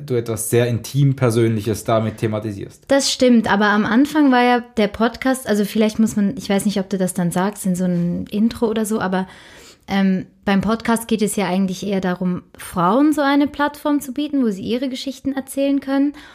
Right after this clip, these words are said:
Speaker 2: Und ich glaub, ich war mir nicht von Anfang an bewusst, dass es auch so viel mit mir dann zu tun hat.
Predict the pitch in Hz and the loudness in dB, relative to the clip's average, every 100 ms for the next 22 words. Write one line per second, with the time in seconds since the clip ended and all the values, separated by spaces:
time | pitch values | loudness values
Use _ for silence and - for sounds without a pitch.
0 | - - - _ _ - 233 233 233 - | -20 -20 -20 _ _ 0 4 4 2 -2
1 | 220 - 240 240 247 247 240 233 254 262 | -6 -2 -2 0 -2 0 2 2 2 0
2 | 262 - 233 262 254 220 233 233 220 240 | -4 -2 0 0 0 2 2 2 2 0
3 | 240 214 220 - 208 - 214 - 220 - | -2 -4 -4 -4 -4 -2 -4 0 0 2
4 | 202 208 214 220 220 - - 214 214 208 | 2 2 2 0 0 -4 -10 -4 -2 0
5 | 190 170 - - | -2 -4 -10 -20